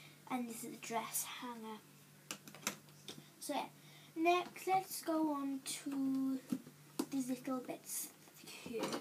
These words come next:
So I've got roller skates. Doo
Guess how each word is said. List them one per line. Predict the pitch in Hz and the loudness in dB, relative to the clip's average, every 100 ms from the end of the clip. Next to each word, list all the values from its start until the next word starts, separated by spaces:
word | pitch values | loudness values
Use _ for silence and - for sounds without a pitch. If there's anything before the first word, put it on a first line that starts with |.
| - - - - - - - - - - - - - | -4 -6 2 2 2 -10 -2 -2 0 -4 -4 -12 2
So | - - - 339 330 330 330 - | 2 2 -2 0 2 2 2 0
I've | 311 320 320 320 - - - - - | 2 4 6 4 2 -2 -2 -2 0
got | 285 233 254 320 - - - - - - - - - - - - - - - - - - - - 269 | 2 4 6 6 4 -2 0 0 0 0 0 -6 -8 -8 -8 -8 -10 -4 -2 0 -2 -2 -8 -6 0
roller | 269 254 254 247 | 2 2 0 -2
skates. | - - 349 - - - - - - - - - - - - - - - - - - - - - - | -2 4 4 2 -4 -4 -2 0 -2 -6 -10 -10 -8 -8 -10 -6 -4 8 8 8 -4 -8 -6 -2 4
Doo | - 240 | 10 12